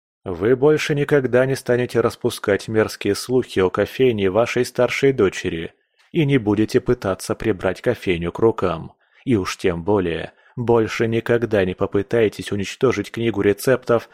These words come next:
своей сестры Софи. Всё могло кончиться пожаром, и тогда кофейня не досталась бы никому. «Что вы такое говорите, милорд?»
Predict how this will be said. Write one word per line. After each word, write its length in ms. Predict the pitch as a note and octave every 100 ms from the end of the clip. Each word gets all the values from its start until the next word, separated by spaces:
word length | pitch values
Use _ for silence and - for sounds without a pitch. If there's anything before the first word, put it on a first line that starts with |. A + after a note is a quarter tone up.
| _
своей 440 | - C#3+ C#3 G#2
сестры 420 | F#2+ A2 - F#2+ F2+
Софи. 640 | A2 A2+ - E2 D#2+ _ _ _ _ _ _ _ -
Всё 240 | - A#2
могло 380 | A#2 B2+ A#2+ B2+
кончиться 500 | B2+ A#2+ - B2+ B2+
пожаром, 720 | - C3+ G2 F#2+ A#2 - - - _ _ _
и 100 | B2+
тогда 380 | - G#2 G2+ F#2+
кофейня 560 | - G2+ - G2 G#2+ B2
не 100 | B2+
досталась 560 | B2+ - F2+ E2+ E2+
бы 140 | F2 F#2+
никому. 640 | G2 C3 C#3 F2+ D#2+ - _ _ _ _ _ _ _ _
«Что 560 | - - - - G3+ G3+
вы 140 | G3
такое 420 | G#3+ G3+ G#3 F#3+
говорите, 680 | F#3 F#3+ F#3 D#3+ G2+ - F#3+
милорд?» 540 | F#3+ G3 C#3 F#2+ G2+